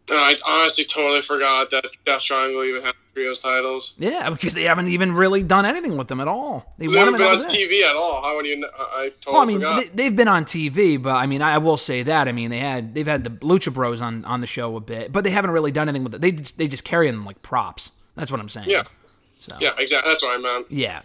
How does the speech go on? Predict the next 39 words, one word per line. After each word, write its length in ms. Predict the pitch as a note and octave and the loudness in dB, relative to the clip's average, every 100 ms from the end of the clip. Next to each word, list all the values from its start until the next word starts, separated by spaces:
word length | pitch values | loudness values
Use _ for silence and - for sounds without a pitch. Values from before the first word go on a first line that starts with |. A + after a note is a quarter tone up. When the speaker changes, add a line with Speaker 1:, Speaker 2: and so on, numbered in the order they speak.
| - | -16
Speaker 2:
it's 120 | D3+ _ | -20 _
fucking 400 | - F3 A#2 G2+ | -4 -4 -4 -12
dumb. 240 | F#2+ F#2+ | -14 -16
It's 200 | G#2 - - - | -14 -16 -16 -20
a 40 | |
complete 400 | _ B2 G#2+ G2+ | _ -18 -16 -16
waste. 340 | C#2 C2 C#2+ - | -16 -20 -20 -20
But, 160 | D#2 _ _ _ _ - | -20 _ _ _ _ -6
um, 300 | B2+ B2+ C3+ | -2 -2 -2
getting 220 | F#3 A3+ | -2 -2
into 120 | G3+ | -2
this 120 | G3 | -2
show, 220 | - E3+ E3+ | -2 -2 0
we'll 120 | D3+ | 0
talk 260 | E3 D#3+ | -2 -2
a 40 | D3+ | -2
little 180 | D3 C#3+ | -4 -4
bit 80 | |
about 240 | C3 C3 B2 | -4 -4 -4
some 120 | C3 | -6
of 40 | |
these 160 | B2+ A2+ | -8 -8
matches 400 | A#2+ A#2+ C3 B2 | -10 -10 -10 -12
here. 160 | A#2+ A#2+ | -10 -4
I 100 | D#3 | 0
thought 200 | G#3+ F4 | 2 2
M 140 | F#3 | 2
J 140 | G3+ D#3 | 0 0
F 160 | F3+ | 0
and 80 | C#3 | -2
Wheeler 260 | C3 D3+ C3+ | -2 0 0
Yuta 220 | A#2+ B2+ | -4 -4
actually 340 | A2+ D3 - | -2 -2 -2
had 60 | B2 | -6
a 40 | |
great 320 | A2+ A2+ A2+ G#2 | -8 -10 -8 -8
match. 300 | G#2 G2+ G#2+ | -12 -14 -4
Yuta 240 | D3 F#3+ | 2 2
was, 260 | E3+ A#2 | 0 -4